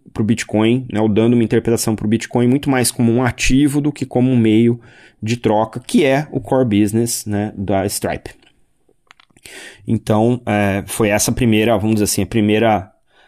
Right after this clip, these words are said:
é, temporada da Stripe com cripto. É, de certa maneira, a,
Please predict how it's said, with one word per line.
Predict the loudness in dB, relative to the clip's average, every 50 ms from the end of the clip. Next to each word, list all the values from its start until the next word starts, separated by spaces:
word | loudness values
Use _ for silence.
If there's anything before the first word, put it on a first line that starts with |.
| _ _ _
é, | -10 -8 -6 -6 -6 -4
temporada | -2 -2 -2 0 2 0 2 2 2 2 0 0 0 0
da | 2 0
Stripe | 0 0 -2 -2 0 0 0 0 -2 -4 -6
com | -6 -6 -4
cripto. | -4 -8 -14 -16 -18 -20 -20 _ -20 -20 _ _ _ _ _ -20 -20 _ _ _
É, | -8 -6 -4 -4 -4 -4 -6 -8 -8 -10 -12 -12 -14 -20 _ _ _ _ -6
de | -2 -2 -2
certa | 0 2 0 0 0 0 0
maneira, | 0 2 0 0 0 -2 -2 -2 -2 -4 -6 -8 _ _ _ _
a, | _ -6 -6 -6 -6 -8 -8 -10